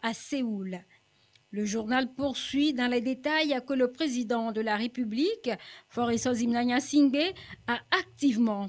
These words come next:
participé au premier sommet Corée-Afrique qui s'est déroulé les quatre et cinq juin deux mille vingt-quatre à Islane et à Séoul. En marge des travaux, le chef de l'État a eu des entretiens avec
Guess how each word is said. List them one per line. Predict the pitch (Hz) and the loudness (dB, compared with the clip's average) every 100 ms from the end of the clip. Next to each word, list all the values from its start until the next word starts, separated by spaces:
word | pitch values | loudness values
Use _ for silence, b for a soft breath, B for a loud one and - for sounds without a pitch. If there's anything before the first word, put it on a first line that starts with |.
| - | 0
participé | 392 - 254 - 233 277 | 0 0 -8 -6 -6 -2
au | 262 240 | 0 -2
premier | - 285 277 285 | -2 2 4 2
sommet | 262 247 262 | 0 0 0
Corée-Afrique | 262 269 240 254 226 - 339 466 - 226 B B B | 0 0 2 0 0 -4 -8 -8 -6 -8 B B B
qui | - 247 | -6 0
s'est | 262 | 2
déroulé | 220 285 247 208 208 330 | 4 4 2 -2 -4 -4
les | - 196 | -6 -8
quatre | - 294 330 - 185 - | -4 -6 -6 -10 -14 -6
et | 214 | -6
cinq | - 415 440 240 | -6 -8 -6 -4
juin | 190 220 | -4 -4
deux | 214 262 | -2 -2
mille | 262 | -2
vingt-quatre | 240 240 285 339 370 208 B B B - | -2 -4 -4 -6 -6 -12 B B B -8
à | 208 - | -8 -2
Islane | 302 262 208 196 277 320 - | -4 -2 -4 -2 0 0 -2
et | 208 202 | -4 -4
à | 208 | -4
Séoul. | - 226 214 196 190 B B B 175 - | -6 -6 -4 -6 -10 B B B -20 -10
En | 214 | -4
marge | 202 202 208 220 208 | -2 -2 -2 -2 -4
des | 208 214 | -4 -6
travaux, | - 262 247 202 240 262 | -6 -2 -2 -2 0 2
le | 254 | 2
chef | 233 - 403 311 | 2 2 0 0
de | 262 | 0
l'État | 254 247 247 220 320 B B B - | 0 0 -2 -2 -4 B B B -2
a | 240 | 0
eu | 247 | 2
des | 233 233 233 | 2 2 4
entretiens | 320 311 - 277 - 240 240 214 B B B | 4 4 0 -2 -2 -4 -4 -4 B B B
avec | 208 202 190 247 247 | -4 -4 0 0 0